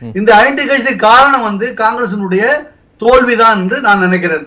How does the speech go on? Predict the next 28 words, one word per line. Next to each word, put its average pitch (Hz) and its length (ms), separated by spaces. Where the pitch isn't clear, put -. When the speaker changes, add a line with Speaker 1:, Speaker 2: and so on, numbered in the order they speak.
Speaker 2:
கண்டினியூஸா 214 640
நான் 175 180
வட 185 140
இந்திய 208 420
மாநிலங்கள 190 440
தோல்வி 185 240
அடைஞ்சனால 165 160
தான் 156 380
இது 233 320
என்னுடைய, 180 500
அஹ், 143 360
நான் 175 180
நினைக்கிறேன். 165 460
ஆனா 240 200
Speaker 1:
நீங்க 214 120
Speaker 2:
காங்கிரஸ் 220 260
Speaker 1:
சொல்றதுல 269 120
இருந்து 247 200
Speaker 2:
கட்சி 277 140
Speaker 1:
இந்து 233 240
Speaker 2:
வெற்றி 262 100
Speaker 1:
கட்சின்னு 247 220
ஒண்ணு - 20
Speaker 2:
பெற்றதா 226 320
Speaker 1:
இருக்கணும்னு 233 340
Speaker 2:
நான் 196 540
Speaker 1:
நினைக்கிறீங்கன்னு 214 200
எடுத்துக்கவா? 180 760